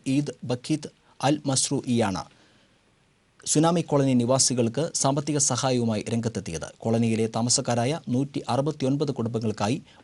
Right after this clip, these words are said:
മൂന്ന് ലക്ഷം രൂപയാണ് നൽകിയിട്ടുള്ളത്. സഹായങ്ങളുടെ വിതരണോദ്ഘാടനം ഇരുപത്തിമൂന്നിന് രാവിലെ പത്തിന് ചാവക്കാട് തഹസിൽദാർ വി കെ മുഹമ്മദ് റഫീഖ് നിർവഹിക്കുമെന്ന് ബ്ലാങ്ങാട് കാട്ടിൽ ജുമഅത്ത് കമ്മിറ്റി ഭാരവാഹികൾ വാർത്താസമ്മേളനത്തിൽ അറിയിച്ചു.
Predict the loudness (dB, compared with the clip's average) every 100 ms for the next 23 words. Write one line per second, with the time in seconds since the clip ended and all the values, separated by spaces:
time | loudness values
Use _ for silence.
0 | 0 2 4 2 0 0 2 2 0 -2
1 | -4 -4 -4 -6 -8 -8 -12 _ -20 -4
2 | 0 2 4 2 2 2 0 0 0 0
3 | 0 0 0 -2 -4 -4 -2 0 0 0
4 | 2 2 2 2 -2 -6 -8 -4 -2 -2
5 | -2 -2 0 -2 -4 -4 -2 0 0 0
6 | -4 -20 -20 -2 0 2 4 2 2 -2
7 | 0 -2 -2 -4 -2 0 2 2 2 0
8 | 0 0 0 2 2 2 -2 -2 -4 -2
9 | -4 -2 -2 0 -2 -6 -2 -2 0 -2
10 | 0 2 2 0 -2 -4 -10 -4 4 4
11 | 4 0 2 2 0 -4 -6 -4 -4 -6